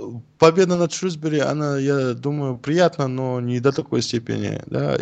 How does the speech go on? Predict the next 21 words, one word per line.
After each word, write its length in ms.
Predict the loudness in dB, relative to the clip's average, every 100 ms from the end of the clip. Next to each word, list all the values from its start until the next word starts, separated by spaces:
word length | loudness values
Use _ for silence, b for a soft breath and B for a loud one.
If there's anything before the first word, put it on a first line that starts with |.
| 2
А 400 | 4 4 4 2
вот 260 | 0 -2
приезжает 460 | -2 0 4 4 4
Арсенал, 480 | 2 0 0 0 0
такой 320 | -4 -4 -4
кровный 420 | 0 0 0 0
враг, 320 | 4 4 2 -4 -8
давний 400 | 2 2 2 0
враг, 400 | 0 2 0 -2 B B B B
и 160 | 0 0
победа 460 | 4 4 4 0 0
над 260 | -2 -2
ним, 220 | -2 -2 -4
она 220 | -4 -4
как 160 | -4
бы 480 | -2 0 2 2 0
даст, 300 | 2 2 2 -2
придаст 460 | 0 2 2 0
духу 420 | -6 -6 -6 -6 -6
этой 200 | -6 -4
команде. 560 | -4 -4 -6 -6 -10